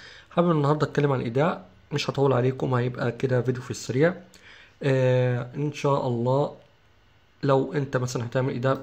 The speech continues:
بدءاً من عشرة دولار، ده الحد الأدنى، في معاك فيما فوق بقى لغاية، آه، تقريبًا خمسين ألف دولار. أنت لو عايز تعمل إيداع طبعًا في أدي المبالغ بيحط، وممكن ت-، تحط اتناشر، خمستاشر، حسب ما أنت عايز،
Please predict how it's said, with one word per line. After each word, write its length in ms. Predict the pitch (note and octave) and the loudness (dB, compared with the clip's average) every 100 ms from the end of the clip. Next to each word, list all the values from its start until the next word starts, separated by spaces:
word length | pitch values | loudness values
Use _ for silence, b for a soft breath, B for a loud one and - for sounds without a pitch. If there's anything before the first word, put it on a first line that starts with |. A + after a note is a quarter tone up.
| - | -4
بدءاً 220 | C#3 - | -6 -4
من 140 | A#2+ | -4
عشرة 220 | B2 B2 A#2 | -4 -4 -2
دولار، 220 | B2 C3 | 0 0
ده 180 | B2 B2 | -2 -4
الحد 280 | B2 B2 A#2+ | -4 -4 -4
الأدنى، 420 | - B2+ C#3+ D3+ B B B _ | -4 -2 0 -2 B B B _
في 140 | - | -4
معاك 260 | C#3+ C3+ C3+ | -2 -2 -2
فيما 260 | - B2+ A#2+ | -2 0 0
فوق 240 | - - | 0 0
بقى 180 | B2+ B2+ | 0 0
لغاية، 380 | A#2+ C3 B2+ B2+ - - | 2 2 0 -4 -14 -8
آه، 680 | B2 A#2 A2+ A2+ A2+ A#2+ C3+ - | -4 -4 -4 -4 -4 -6 -10 -8
تقريبًا 280 | - B2+ B2 | -4 -2 -2
خمسين 380 | B2 A#2 A2+ A#2+ - | -2 -6 -8 -10 -12
ألف 140 | A#2+ | -10
دولار. 300 | A#2+ B2+ E3 B B B B B _ E3 | -2 0 0 B B B B B _ -2
أنت 180 | D#3 | 2
لو 80 | C#3+ | 4
عايز 240 | C#3+ D3+ D3+ | 6 4 2
تعمل 200 | D3 - | 0 0
إيداع 220 | C3+ D#3 | 0 2
طبعًا 340 | D#3 D3 D3 | 2 2 2
في 300 | C3+ D3 - | 0 -4 -4
أدي 140 | C#3+ C3 | -2 -2
المبالغ 380 | B2 A#2+ C#3 C3 - | -2 0 -2 -4 -10
بيحط، 420 | B2+ A#2+ - C#3 - - - b b b - | -8 -6 -6 -8 -10 -20 -20 b b b -6
وممكن 340 | C3+ C3+ C3+ C3 | -2 -2 -2 -4
ت-، 60 | |
تحط 400 | A#2+ - - - | -6 -4 -8 -6
اتناشر، 420 | - - B2+ B2+ | -10 -2 -2 -2
خمستاشر، 720 | B2+ A#2 A2 - B2 A#2+ A#2 A#2 | -6 -8 -12 -4 -4 -2 -4 -6
حسب 300 | - - - | -10 -8 -4
ما 80 | B2+ | -4
أنت 140 | B2 B2 | -4 -2
عايز، 360 | B2+ D#3 D#3 | 0 0 -4